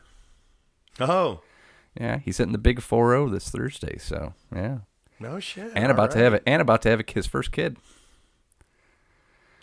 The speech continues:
Speaker 2: Crazy
Speaker 1: All
Speaker 2: times.
Speaker 1: sorts of good things going on.
Speaker 2: Yeah, I know, right? Well, meanwhile, while I'm dealing with fucking hoe bags and fucking Auburn,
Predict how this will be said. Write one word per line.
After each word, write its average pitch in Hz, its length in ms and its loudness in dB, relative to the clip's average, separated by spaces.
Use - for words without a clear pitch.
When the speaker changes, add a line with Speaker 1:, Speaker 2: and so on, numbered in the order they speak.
Speaker 2:
Crazy 92 320 -4
Speaker 1:
All - 60 -2
Speaker 2:
times. 117 140 4
Speaker 1:
sorts 269 260 4
of 226 60 -2
good 196 220 2
things 156 260 4
going 143 300 6
on. 127 160 8
Speaker 2:
Yeah, 120 160 6
I 98 100 0
know, 127 200 4
right? 113 380 4
Well, 123 400 10
meanwhile, 127 500 10
while 104 120 6
I'm 113 160 4
dealing 110 320 4
with 101 120 2
fucking 104 680 4
hoe 110 200 6
bags 104 360 8
and 90 120 -2
fucking 98 320 2
Auburn, 95 500 4